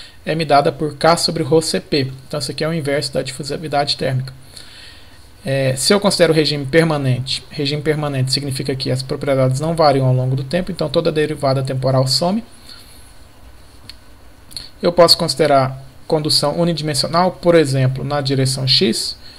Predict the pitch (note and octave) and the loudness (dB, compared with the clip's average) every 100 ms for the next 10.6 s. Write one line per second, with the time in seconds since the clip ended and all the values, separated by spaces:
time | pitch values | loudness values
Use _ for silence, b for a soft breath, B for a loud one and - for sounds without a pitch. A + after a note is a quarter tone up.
0 | B B - - G3+ F#3 D3+ C3+ C3 C3+ | B B -10 0 2 4 2 2 0 -4
1 | D3+ E3+ E3+ F3+ A3 A3+ - - - - | -2 -2 0 0 -2 -4 -12 -20 -20 -20
2 | - - B B B - - G3+ G3 F3+ | -20 -20 B B B -6 2 2 2 -2
3 | - D3+ C3+ C3 - - E3 E3 D3 C#3 | 0 2 2 -2 -10 0 2 2 0 0
4 | C3 C3 - D3 D3 E3+ E3+ - C3+ C3+ | 2 2 -2 -4 0 0 0 -4 -6 -6
5 | C3+ - C3 C3 C#3+ D3 D3 E3 F3 E3+ | -4 -4 -2 -2 -2 -4 -4 -6 -4 -4
6 | - C3 C3 - C3+ C3 C3 C3 C3 C#3+ | -4 -4 -6 -10 -12 -10 -6 -6 -4 -4
7 | D3 D3 D3+ G3 - B B B B B | -4 -4 -2 -4 -4 B B B B B
8 | - - - - F#3 F3 D3 C3+ C3+ C3 | -20 -20 -10 -2 2 2 2 2 2 0
9 | E3+ G#3+ A#3 - - B B B B - | 0 0 -2 -12 -20 B B B B -20
10 | - - - - G3+ A3 | -20 -20 -20 -2 0 0